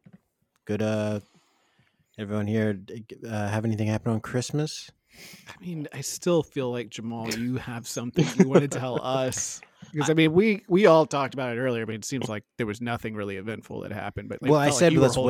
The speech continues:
Speaker 1: wait
Speaker 2: back.
Speaker 1: until the guest is here so we can all
Speaker 2: Mm.
Speaker 1: talk about it together.
Speaker 2: That's right.
Speaker 1: If we all had some, some good stuff happen during Christmas. So, um,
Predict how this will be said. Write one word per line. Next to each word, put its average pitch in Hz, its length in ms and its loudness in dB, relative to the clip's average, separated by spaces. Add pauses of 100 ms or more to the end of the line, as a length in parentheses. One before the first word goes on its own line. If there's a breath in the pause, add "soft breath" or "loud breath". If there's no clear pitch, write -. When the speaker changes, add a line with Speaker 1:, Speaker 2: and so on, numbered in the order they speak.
Speaker 1:
wait 117 100 -2
Speaker 2:
back. 120 80 -2
Speaker 1:
until 117 160 0
the 92 100 -6
guest 104 420 0
is 87 140 -6
here 90 220 -2
so 90 180 -4
we 90 140 -6
can 90 160 -8
all 87 160 -4
Speaker 2:
Mm. 85 40 -12
Speaker 1:
talk 87 200 -4
about 78 180 -4
it - 80 -10
together. 80 640 -6
Speaker 2:
That's 117 220 -4
right. 95 80 -8
Speaker 1:
If 90 140 -8
we 98 80 -2
all 101 240 2
had 90 240 -6
some, 90 260 -8
some 87 360 -8 (180)
good 87 260 -6
stuff - 360 -8
happen 85 580 -10
during 78 180 -12
Christmas. - 680 -12
So, 73 340 -12 (640 soft breath)
um, 85 720 -8